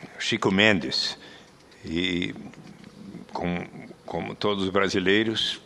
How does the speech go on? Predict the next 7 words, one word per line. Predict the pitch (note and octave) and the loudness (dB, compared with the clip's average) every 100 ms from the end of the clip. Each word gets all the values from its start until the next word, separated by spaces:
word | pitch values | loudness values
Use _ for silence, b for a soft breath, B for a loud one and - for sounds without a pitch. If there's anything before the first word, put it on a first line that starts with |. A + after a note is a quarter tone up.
| - | -6
senti | - F#2+ F#2+ - | 0 0 0 0
muito | F#2+ F2+ G2 - - B B B B B | 2 4 2 -2 -10 B B B B B
que | - F2 | -6 -2
ele | F2 | -2
tenha | F2+ G2 F#2 E2+ | -2 0 2 2
sido | - - E2+ E2+ E2 C2 B1 - B B B - - - - - - | 2 0 -2 0 0 -2 -6 -14 B B B -20 -20 -20 -20 -20 -10
assassinado | - G2+ F2+ F#2+ D#2 F2+ G2+ G#2+ | 0 2 2 2 6 6 6 2